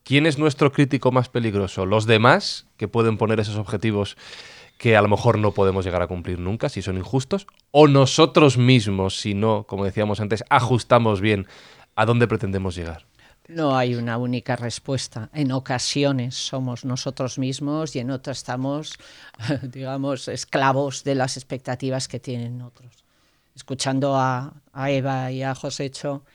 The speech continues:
Speaker 2: destacar probablemente que es que la expectativa,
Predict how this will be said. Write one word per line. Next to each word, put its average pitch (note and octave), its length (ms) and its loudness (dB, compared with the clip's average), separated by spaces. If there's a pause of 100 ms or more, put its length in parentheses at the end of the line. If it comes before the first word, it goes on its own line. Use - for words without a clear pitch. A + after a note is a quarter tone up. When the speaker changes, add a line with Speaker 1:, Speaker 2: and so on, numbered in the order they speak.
(340)
Speaker 2:
destacar C#3 880 -4
probablemente C#3 720 0
que C#3 260 -4
es C#3+ 300 -4
que C#3 300 -6
la C#3 80 -2
expectativa, C#3 1080 -2